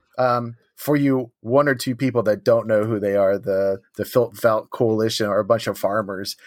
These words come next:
And, uh, and so I was thinking today, I was like, "Isn't that kinda funny?" Like, everybody's like, "Ha, <laughs> who would go to a, a world with just all farmers and get their asses kicked?" And then I was like, "Oh, wait a minute." I, yeah. <laughs>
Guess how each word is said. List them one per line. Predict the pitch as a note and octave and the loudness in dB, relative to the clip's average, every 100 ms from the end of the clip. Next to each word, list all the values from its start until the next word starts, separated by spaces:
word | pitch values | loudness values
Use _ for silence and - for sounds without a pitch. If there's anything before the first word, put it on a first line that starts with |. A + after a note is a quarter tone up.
| A#2 - | -20 -6
And, | A#2 A2+ A2 | -2 -2 -4
uh, | G#2+ G2+ | -8 -10
and | B2+ A2 | -10 -4
so | B2+ A2+ | 0 0
I | |
was | A2+ | -2
thinking | - C3+ C3+ A2+ | -6 -8 -8 -10
today, | A2+ A2+ A2+ | -4 -2 -2
I | |
was | G#2 | -4
like, | A2 A2 | -6 -6
"Isn't | D3+ | -4
that | F3+ | -4
kinda | F3+ D#3 D3 G#2+ _ _ | -2 -2 -2 -4 _ _
funny?" | - A#2+ B2 C#3 | -4 -2 -2 -4
Like, | A#2 A2 A2+ | -4 -4 -4
everybody's | A2+ A#2+ A2+ | -4 -2 -4
like, | A#2 A2 | -4 -6
"Ha, | - A3 G#3+ F#3+ - - F3 - - | 0 2 2 -2 -8 -20 -20 -10 -4
<laughs> | G#3+ - - F3+ | -4 -4 -6 0
who | |
would | G3 F#3+ | 2 2
go | F3+ | 0
to | F3+ E3 | 0 2
a, | C#3 B2+ - _ - | 2 2 -4 _ -2
a | B2+ B2 | 0 0
world | A#2+ B2+ D3 C#3 | 0 0 0 0
with | B2+ | -6
just | A#2+ B2+ B2 - | -4 -6 -8 -4
all | A#2+ A#2+ | 0 0
farmers | A#2+ A#2 B2+ C3 A2 G#2+ | 2 2 4 2 -2 -4
and | A2 G#2+ | -6 -4
get | A#2 | -2
their | A2 | 0
asses | G#2+ A#2 A#2+ G2+ G2+ | 2 2 0 -6 -10
kicked?" | - G#2 G2+ A2+ | -2 0 0 -2
And | G2 | -2
then | G2+ G2 | -2 -2
I | G2+ | -2
was | F#2+ G2 | -2 -2
like, | F#2 | -2
"Oh, | G2 G2 | 2 2
wait | F#2 G2 | 2 -2
a | F#2 | -2
minute." | F2+ F#2+ - | -6 -8 -8
I, | G2 A#2+ _ | -14 -16 _
yeah. | G2 F#2+ - _ _ _ _ | -4 -4 -6 _ _ _ _
<laughs> | - - _ - - - _ - _ - - _ - - | -20 -20 _ -8 -6 -6 _ -8 _ -10 -10 _ -12 -8